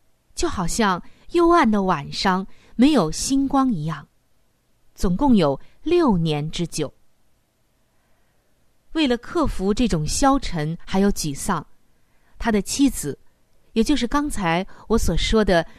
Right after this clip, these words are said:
那本书的作者，就决心要用上帝的应许来做抗生素。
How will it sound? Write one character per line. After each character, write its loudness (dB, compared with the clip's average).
那 2
本 0
书 -6
的 -4
作 -2
者， -10
就 -4
决 0
心 0
要 4
用 4
上 0
帝 -2
的 0
应 -2
许 -6
来 0
做 0
抗 -2
生 -2
素。 -6